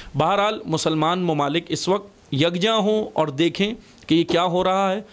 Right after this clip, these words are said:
और इस पर तवज्जो दें। अरब ममालिक से हम तवक्को नहीं रख सकते, क्योंकि अरब तो पहले ही अब्राहम अकॉर्ड्स मुआहिदा इसराइल के साथ कर चुके हैं, अरब तो पहले ही अपनी ज़मीनों को बेच चुके हैं, अरब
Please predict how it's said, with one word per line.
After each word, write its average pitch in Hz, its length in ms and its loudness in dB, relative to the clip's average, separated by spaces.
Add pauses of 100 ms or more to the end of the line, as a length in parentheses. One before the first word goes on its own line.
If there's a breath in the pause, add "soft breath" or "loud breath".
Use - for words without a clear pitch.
(260 loud breath)
और 151 200 0
इस 165 80 -4
पर 175 160 -2
तवज्जो 170 440 2
दें। 190 200 0 (640 loud breath)
अरब 196 200 2
ममालिक 208 420 0
से 240 100 0
हम 208 200 0
तवक्को 190 380 0
नहीं 226 160 0
रख 220 160 0
सकते, 214 280 -2
क्योंकि 214 220 0
अरब 185 340 -2
तो 208 60 0
पहले 202 320 0
ही 240 100 -2
अब्राहम 170 480 -2
अकॉर्ड्स 165 400 -2
मुआहिदा 156 400 0
इसराइल 151 400 0
के 160 80 -2
साथ 151 160 -4
कर 170 220 -4
चुके 196 220 -2
हैं, 202 60 2
अरब 175 280 -2
तो 196 60 2
पहले 190 300 -2
ही 247 60 2
अपनी 214 200 -2
ज़मीनों 170 340 0
को 170 100 0
बेच 147 200 2
चुके 147 220 -2
हैं, 131 80 0
अरब 151 180 0